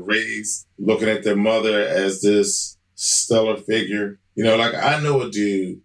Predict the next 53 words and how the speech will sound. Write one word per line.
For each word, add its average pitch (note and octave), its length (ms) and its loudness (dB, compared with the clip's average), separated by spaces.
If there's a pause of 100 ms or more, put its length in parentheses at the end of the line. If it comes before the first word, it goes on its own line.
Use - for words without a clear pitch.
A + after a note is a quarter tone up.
(100)
he B2+ 140 0
put C#3 160 -2
up - 120 0
a G2+ 100 0
picture G#2 400 0
of F2+ 560 2
his G#2+ 280 0
parents G#2+ 520 0
from E2+ 200 -4
years F#2+ 320 2
ago F2+ 160 2
when F2+ 120 -2
they F#2 80 0
were, F2+ 180 0
like, F2+ 260 2
basically C3 560 0 (240)
in G2 220 4
their F2+ 360 0 (120)
early G2 380 2
thirties. - 640 -2 (120)
He's A#2+ 340 2
in G#2+ 80 4
his G2+ 160 2
mid F#2 240 0
forties D#2+ 480 0
and E2+ 140 -4
his F2+ 160 0
wife F2 260 0
is - 220 -4
too. - 280 0 (200)
When F#2 160 0
I A#2 80 2
saw D3+ 240 0
the C3+ 120 -2
picture, C#3+ 580 -4 (140)
they A#2+ 260 0
look, G2 360 -4
his, C3 420 0 (220)
him C3+ 200 4
and C3+ 100 4
his C#3+ 180 2
wife C#3+ 360 2 (160)
and F2+ 120 0
him A2 160 2
and A2 80 0
his A2 140 -4
parents, G2+ 380 0
they, - 320 2 (180)
they F#2+ 140 4
all G2 180 2
look G2 160 0
the - 80 -6
same. D2 400 -4